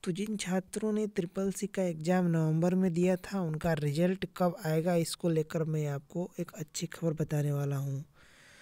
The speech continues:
तो वीडियो को लास्ट तक देखिएगा और यदि आप चैनल पर नए हैं तो सब्सक्राइब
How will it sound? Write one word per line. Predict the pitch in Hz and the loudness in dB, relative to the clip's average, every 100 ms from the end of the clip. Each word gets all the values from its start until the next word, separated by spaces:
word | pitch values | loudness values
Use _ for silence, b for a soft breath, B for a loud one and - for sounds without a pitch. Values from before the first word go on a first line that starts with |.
| B B | B B
तो | 165 | 2
वीडियो | 180 202 | 4 6
को | 208 208 | 4 2
लास्ट | 180 - - | 2 0 0
तक | 202 | 2
देखिएगा | 185 190 208 196 202 | 2 2 2 2 2
और | 190 170 | 2 2
यदि | 170 180 | 2 2
आप | 175 - | 2 0
चैनल | 180 170 165 | 0 2 2
पर | 156 151 | 0 0
नए | 151 165 190 | 0 0 2
हैं | 196 214 | 0 0
तो | 202 | -4
सब्सक्राइब | - 151 - - 165 175 | -4 -4 -6 -6 -2 -2